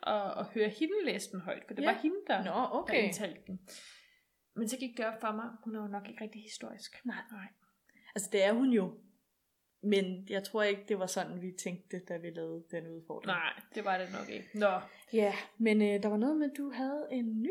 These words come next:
Speaker 2: udfordring til i dag.
Speaker 1: <laughs> Havde jeg det?
Speaker 2: Det sagde du i går.
Speaker 1: Jamen, det er rigtigt nok.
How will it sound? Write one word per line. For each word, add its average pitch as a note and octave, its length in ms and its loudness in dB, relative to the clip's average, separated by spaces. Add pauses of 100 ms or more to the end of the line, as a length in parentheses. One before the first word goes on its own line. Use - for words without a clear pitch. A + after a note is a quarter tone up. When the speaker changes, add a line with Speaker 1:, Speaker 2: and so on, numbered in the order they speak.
Speaker 2:
udfordring D#4+ 640 2 (280)
til C#4 100 2
i C#4 40 2
dag. D4+ 260 0 (400)
Speaker 1:
<laughs> A3 460 -4
Havde A3+ 180 -2
jeg A#3+ 100 -2
det? B3+ 140 6 (420)
Speaker 2:
Det D4 80 -6
sagde D4+ 160 4
du C#4+ 60 4
i C4 60 0
går. C4+ 280 -2 (540)
Speaker 1:
Jamen, G3+ 240 -2
det A3 160 0
er G3 40 0
rigtigt G3 260 -4
nok. F#3 140 -4